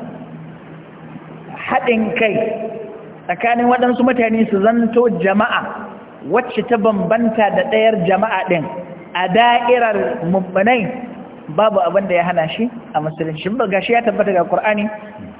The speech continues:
yana ambata. Wannan yana ƙara tabbatar da halarcin buɗe mu'assasat da ƙungiyoyi waɗanda za su yi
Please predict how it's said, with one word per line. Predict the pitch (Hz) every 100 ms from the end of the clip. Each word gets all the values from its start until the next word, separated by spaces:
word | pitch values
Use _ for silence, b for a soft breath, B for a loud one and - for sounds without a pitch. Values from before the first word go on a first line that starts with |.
| - -
yana | 185 175 143
ambata. | 139 147 123 - - - - - - - - - - - - - - - - - - - - - - 156
Wannan | 220 294 277
yana | 277 262 240
ƙara | 254 240 233
tabbatar | 240 233 240 240 247 226
da | 208 208 208 208 - - - - - - - - -
halarcin | - 233 262 277 226 226 220 165 - - - - - - - - - - - - - - 139
buɗe | 196 277 247
mu'assasat | 226 208 196 190 214 196 247 240 226 - - - - - - - - - - 156
da | 180
ƙungiyoyi | 180 240 247 247 240 247 247 240 247 247 247 247 247 247 - - - - - - - 156
waɗanda | 190 247 254 226
za | 233 240 233
su |
yi | 202